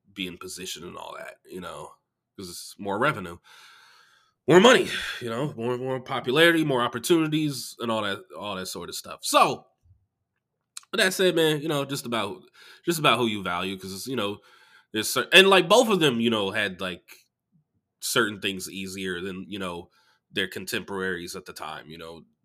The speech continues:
any, any of the stars. But anyways, you know, it's like, you know, it's a different shit, man. Anyways, man,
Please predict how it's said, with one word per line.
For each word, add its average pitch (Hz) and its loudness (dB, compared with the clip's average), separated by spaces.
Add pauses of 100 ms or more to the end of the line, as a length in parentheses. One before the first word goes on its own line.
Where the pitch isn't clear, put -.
(240)
any, 98 -4
any 95 -6
of 90 -6
the 85 -12
stars. 85 -8
But 220 2
anyways, 214 4
you 226 -4
know, 185 2
it's 180 -8
like, 185 -4
you 240 -12
know, 214 -8
it's 190 -14
a 190 -6 (1200)
different 240 4
shit, 190 2
man. 117 -2 (2000)
Anyways, 107 2
man, 95 -10